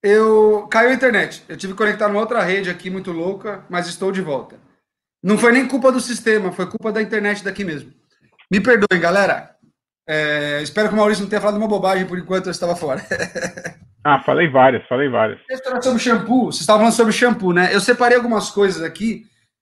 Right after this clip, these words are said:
Speaker 1: que eu trouxe lá da Veneto pra mostrar durante a live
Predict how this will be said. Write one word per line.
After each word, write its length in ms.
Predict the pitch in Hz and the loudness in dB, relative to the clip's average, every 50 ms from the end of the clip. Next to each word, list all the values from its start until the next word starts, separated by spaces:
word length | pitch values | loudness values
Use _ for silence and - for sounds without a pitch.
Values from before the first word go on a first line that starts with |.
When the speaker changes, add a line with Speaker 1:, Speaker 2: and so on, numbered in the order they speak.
| _ _ _ _ | _ _ _ _
Speaker 1:
que 80 | - 180 | -4 -2
eu 100 | 180 175 175 | -2 -2 -2
trouxe 420 | - 180 190 190 185 - - 175 | 0 0 0 0 0 -4 -6 -6
lá 160 | 170 175 180 | -2 0 0
da 140 | 175 175 165 | 0 0 -2
Veneto 480 | 160 160 151 160 202 226 214 220 190 143 | -2 -4 -2 0 0 0 0 0 -4 -6
pra 160 | - 170 185 | -6 -4 -2
mostrar 480 | 196 214 202 208 - 208 208 220 220 - | 0 0 -2 -2 0 2 4 4 2 2
durante 420 | 180 180 190 208 226 226 226 - | 2 0 2 2 2 2 0 0
a 60 | 185 | 0
live 500 | 185 196 214 220 208 175 156 151 139 - | 0 2 2 2 0 -2 -4 -8 -14 -16